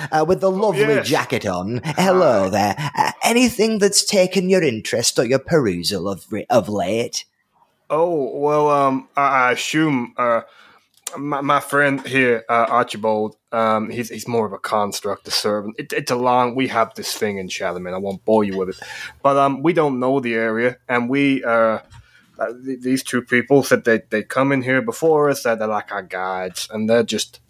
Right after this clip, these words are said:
Speaker 2: they said they'd find me somewhere where I could find some novelty, and this appears to be the place. I was admiring your statues of the deities. Didn't see any of the Shadow Men.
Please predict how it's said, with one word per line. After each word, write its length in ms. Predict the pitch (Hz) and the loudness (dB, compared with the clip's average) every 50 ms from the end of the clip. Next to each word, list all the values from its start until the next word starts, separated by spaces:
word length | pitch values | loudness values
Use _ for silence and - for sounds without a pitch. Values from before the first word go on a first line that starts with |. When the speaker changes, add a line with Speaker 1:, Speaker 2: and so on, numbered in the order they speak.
| _ _ - | _ _ 0
Speaker 2:
they 100 | - 127 | 2 2
said 220 | 127 - 151 147 - | 2 2 -2 -2 -2
they'd 140 | 135 123 - | -4 -8 -2
find 280 | - 165 170 170 160 135 | 0 2 2 2 2 0
me 60 | 127 | -2
somewhere 420 | - - 123 113 117 117 113 113 | -2 0 -2 -2 0 0 0 0
where 180 | 107 107 110 107 | 2 0 0 0
I 100 | 110 113 | 0 -2
could 200 | - - - - | -4 -8 -14 -4
find 260 | - 107 101 101 98 | -2 -2 -2 -2 -4
some 220 | - 104 104 104 | -8 -8 -8 -2
novelty, 600 | 104 110 113 110 98 95 - - 101 95 92 - - _ - | 0 2 2 2 0 -2 -10 -10 -10 -10 -10 -12 -14 _ -6
and 1080 | 110 107 107 110 110 107 110 110 107 110 107 107 107 110 110 110 107 107 104 98 92 | -4 -2 0 0 0 0 0 0 -2 -2 -2 -2 -2 -2 -4 -4 -4 -4 -6 -8 -4
this 200 | 139 160 160 - | -4 -4 -4 -4
appears 300 | - - - 131 120 117 | -10 -4 -2 -2 -2 -2
to 100 | - 117 | -4 -8
be 120 | 113 120 110 | -6 -6 -6
the 80 | 104 | -8
place. 360 | - - 135 131 113 101 - - _ - - - - _ - | -8 -6 -4 -4 -4 -4 -8 -14 _ -20 -20 -20 -20 _ -2
I 120 | 117 123 | 0 0
was 300 | 120 117 123 120 117 - - | 0 2 0 0 0 -2 -8
admiring 1160 | 120 110 110 113 120 120 123 127 139 147 151 147 147 135 127 120 123 117 117 117 117 117 117 _ _ - - - _ _ - | -10 -8 -8 -6 -6 -4 -2 0 0 2 2 2 2 2 2 2 2 0 0 -2 -4 -6 -10 _ _ -20 -20 -20 _ _ -12
your 260 | 110 117 123 120 117 113 | -4 -2 0 2 2 0
statues 800 | - - - 139 131 127 120 - - 110 104 104 104 - - _ - | -2 -4 0 2 2 2 0 -4 -10 -8 -8 -8 -8 -10 -12 _ -2
of 280 | 127 120 117 110 - 117 | 0 0 0 0 -2 -4
the 100 | 117 107 | -6 -4
deities. 640 | 113 127 127 131 123 117 107 104 107 110 - - _ _ _ _ _ _ _ _ _ _ _ _ _ _ _ _ - 139 | -2 0 2 2 2 0 -2 -4 -6 -8 -10 -14 _ _ _ _ _ _ _ _ _ _ _ _ _ _ _ _ -18 -8
Didn't 280 | 120 151 170 165 156 - | -2 -2 0 0 0 -4
see 240 | - - 160 170 175 | -2 0 0 2 4
any 300 | 165 160 156 151 147 147 | 4 4 4 4 2 2
of 120 | 139 - | 2 0
the 80 | 135 127 | -4 -4
Shadow 360 | - - 170 160 156 143 135 | -2 0 0 0 2 2 2
Men. 280 | 135 131 131 131 131 | 2 2 2 2 2